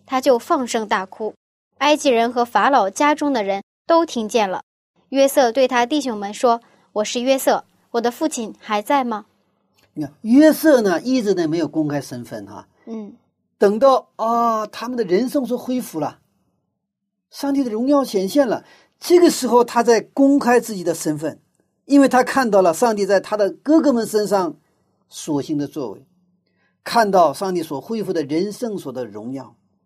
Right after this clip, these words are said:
Speaker 2: 他放声大哭。这是看到上帝荣耀的一个幸福的泪水啊。其实我们基督徒的生活当中，我们也真的经历这样的见证。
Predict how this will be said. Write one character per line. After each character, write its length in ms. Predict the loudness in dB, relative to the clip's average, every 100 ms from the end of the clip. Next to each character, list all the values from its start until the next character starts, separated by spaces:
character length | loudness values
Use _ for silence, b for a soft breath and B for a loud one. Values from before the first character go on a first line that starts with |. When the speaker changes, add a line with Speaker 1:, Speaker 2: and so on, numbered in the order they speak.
| _
Speaker 2:
他 160 | -20 -20
放 440 | -18 -6 -4 -4 -10
声 200 | -16 -20
大 160 | -20
哭。 220 | -20 _ _ b b b b
这 140 | -2 0
是 100 | -2
看 380 | -2 0 0 2
到 240 | 2 2
上 320 | -2 -4 -2
帝 80 | -4
荣 320 | 0 0 2
耀 240 | 4 4 2
的 260 | -2 -4 _ _ _ _ _ -8
一 120 | -4
个 80 | -4
幸 340 | -6 -6 -6
福 120 | -8
的 100 | -12
泪 160 | -10 -12
水 160 | -14 -20
啊。 180 | _ _ _ _ _ _ _ _ _
其 160 | -2 2
实 80 |
我 140 | 4 2
们 180 | 0 -4
基 160 | -6
督 100 | -6
徒 100 | -6
的 100 | -6
生 200 | -6 -6 -6
活 300 | -8 -12 _ _ _ _ _ _ _ _
当 220 | 0 0 2
中， 160 | -2
我 140 | -2 -2
们 140 | 0
也 180 | -2 -4 _ _ _ -4
真 140 | -2
的 120 | -2
经 400 | -4 -4 0 0
历 160 | -2 -4
这 140 | -2
样 200 | -2 -2
的 220 | -4 -6 -8 _ _ _
见 260 | -4 -4 -4
证。 160 | -16